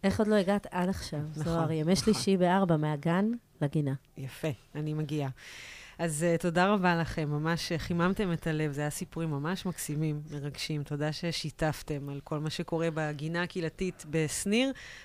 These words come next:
Speaker 2: אני זוהר לידר, אנחנו נשתמע בעוד תוכנית של סביבנו, יום רביעי, עשר בבוקר, כאן ברדיו כל הגליל העליון. את התוכנית הזו ואת הקודמות אפשר למצוא במיקס קלאוד, ואפילו בספוטיפיי. ספרו על השיר שאיתו ניפרד.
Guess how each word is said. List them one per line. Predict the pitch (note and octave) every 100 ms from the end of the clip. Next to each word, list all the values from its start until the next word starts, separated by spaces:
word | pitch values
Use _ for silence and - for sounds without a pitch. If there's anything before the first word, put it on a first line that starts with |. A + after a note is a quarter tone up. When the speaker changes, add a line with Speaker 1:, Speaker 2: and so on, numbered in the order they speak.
| -
Speaker 2:
אני | E3+ E3+
זוהר | E3+ D#3+
לידר, | G3 G#3+
אנחנו | E3+ D#3+ F3+
נשתמע | E3 - D#3+ D#3+
בעוד | D3+ C3+ E3
תוכנית | - E3 D3+
של | D#3
סביבנו, | - D3+ C#3 F#3+ F#3
יום | D#3+ F#3
רביעי, | F#3 C#3 D#3 D#3
עשר | E3 F#3 -
בבוקר, | D3 C3+ F3 F#3+ - D#3+ D#3 - -
כאן | E3 D#3+
ברדיו | D3 D3 D3+
כל | - D#3+
הגליל | D3+ D3+ D3+
העליון. | D3 D3 F#3+ A3+
את | G3
התוכנית | E3+ E3 - G3 F#3
הזו | F3 F#3+ A3+ D#3
ואת | F3 F3+
הקודמות | - F3 F#3 G3+
אפשר | D#3+ - E3+
למצוא | E3+ -
במיקס | E3+ D#3 F3 G#3 -
קלאוד, | - G#3 G#3 G3+ - - - - -
ואפילו | D3 D3 F3+ E3+
בספוטיפיי. | C3+ - - G3 G#3 G#3+ - A3 A3+ A#3 A3+ - - - -
ספרו | - E3+ - D#3
על | D#3+
השיר | D3 D#3+
שאיתו | D3+ D#3 - D3
ניפרד. | D#3 - C#3+ D#3+